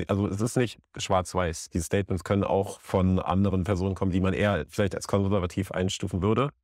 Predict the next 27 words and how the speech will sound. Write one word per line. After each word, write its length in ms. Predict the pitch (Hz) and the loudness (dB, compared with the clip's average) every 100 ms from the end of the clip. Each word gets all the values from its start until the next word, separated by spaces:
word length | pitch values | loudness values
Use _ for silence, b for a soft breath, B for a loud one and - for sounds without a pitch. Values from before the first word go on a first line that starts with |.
| _ _ _ | _ _ _
Ähm, 420 | - 95 92 92 87 | -2 0 2 2 0
und 140 | 85 | 0
das 180 | 92 - | -2 -4
bestätigt 380 | 98 98 98 80 | -2 2 2 2
ja 100 | 65 | 0
auch, 200 | 90 - | -2 -4
äh, 260 | 98 92 | -2 0
noch 140 | 90 90 | 0 0
mal 120 | 92 | -2
die 60 | 85 | -2
Framing-Forschung 760 | - 90 92 - 90 95 87 | -2 -2 0 -2 -2 -2 -4
im, 260 | - 90 85 | -2 -2 -2
im 200 | 85 90 | -2 -2
Sinne, 240 | 90 90 | -2 -2
dass 300 | 85 85 - - _ _ _ - | 0 -2 -6 -14 _ _ _ -2
diese 440 | 95 95 92 85 - _ | 2 2 2 0 -4 _
bei-, 260 | 117 104 104 | -2 0 0
dass 180 | 101 101 | 0 0
wir 140 | 107 | 2
alle 160 | 101 117 | 2 2
Menschen 380 | 98 104 - 98 | 2 0 0 -2
haben 140 | 92 | 0
beide 240 | 87 95 87 | 2 2 2
Wertesysteme 640 | 85 90 80 - 85 82 | 0 -2 -4 -4 -2 -2
in 120 | 78 | -2
uns. 260 | 82 80 - | -4 -6 -8
Und, 240 | - 82 | -4 -4